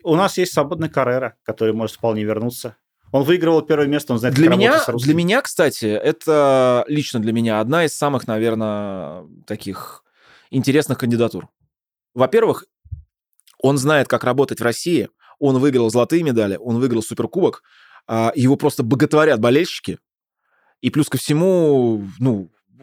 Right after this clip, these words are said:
Speaker 2: он работал с такими игроками, как Промис, Джики, Замнин. Они при нём становились чемпионами.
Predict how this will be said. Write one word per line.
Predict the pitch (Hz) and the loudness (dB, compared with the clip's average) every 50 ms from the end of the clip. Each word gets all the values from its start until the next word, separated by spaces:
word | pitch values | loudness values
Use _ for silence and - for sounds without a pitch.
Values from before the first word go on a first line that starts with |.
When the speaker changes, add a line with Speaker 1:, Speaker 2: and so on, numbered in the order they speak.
| - _ _ - | -20 _ _ 0
Speaker 2:
он | 185 165 160 | 2 2 4
работал | 147 143 131 143 196 220 - 180 139 123 120 117 | 4 2 2 2 2 2 2 2 2 0 0 -4
с | - | -4
такими | - 139 131 - 160 147 139 135 | -4 -4 -4 -4 -4 -4 -4 -2
игроками, | 123 131 131 123 - 165 151 127 113 | 0 0 0 0 0 -2 -2 -2 -4
как | - 117 - - | -4 -6 -6 -4
Промис, | - 151 185 208 202 196 185 - - - - _ _ - | -2 0 0 0 0 -2 -4 -6 -8 -12 -16 _ _ -18
Джики, | 107 107 151 202 202 - 160 147 135 120 - | -8 -6 -4 -4 -4 -2 -2 0 0 -2 -4
Замнин. | - 117 131 131 127 120 107 98 - | -4 -2 -2 0 0 -2 -6 -8 -8
Они | - 110 120 135 - | -8 -8 -8 -8 -8
при | - - 135 | -8 -6 -4
нём | 131 143 160 156 | -4 -4 -4 -4
становились | - - 107 110 120 110 | -6 -6 -6 -6 -6 -6
чемпионами. | - - 107 92 110 104 90 87 85 82 - | -8 -8 -8 -6 -6 -6 -6 -8 -12 -16 -20